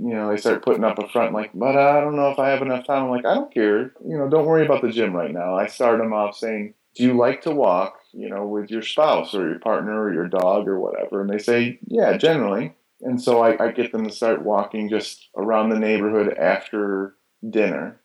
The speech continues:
And from there, you know, the goal is to just get as much as possible. If they can walk after each meal, that's great, thirty minutes to an hour, whatever they can do. And then from there,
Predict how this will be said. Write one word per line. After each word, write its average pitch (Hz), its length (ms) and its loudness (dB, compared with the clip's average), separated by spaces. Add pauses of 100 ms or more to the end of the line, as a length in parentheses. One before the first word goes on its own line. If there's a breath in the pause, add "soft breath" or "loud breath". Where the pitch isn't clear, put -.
(360)
And 143 200 0
from 151 180 2
there, 139 320 4
you 208 100 2
know, 113 200 2
the 123 120 -4
goal 151 360 4
is - 140 -8
to 104 540 -4
just - 240 -10
get 101 140 -2
as 101 160 -4
much 104 220 -6
as 90 120 -6
possible. 98 720 -4
If 95 60 -14
they 92 140 -4
can 92 140 -6
walk 101 340 0
after 101 360 -4
each - 640 -8
meal, 113 400 0
that's 101 240 0
great, 110 420 2
thirty 110 300 2
minutes 117 600 -4
to 104 140 0
an 92 80 0
hour, 113 360 4 (300)
whatever 131 340 4
they 120 180 4
can 95 200 -4
do. 95 440 0
And 104 80 2
then 131 200 4
from 117 240 2
there, 117 540 2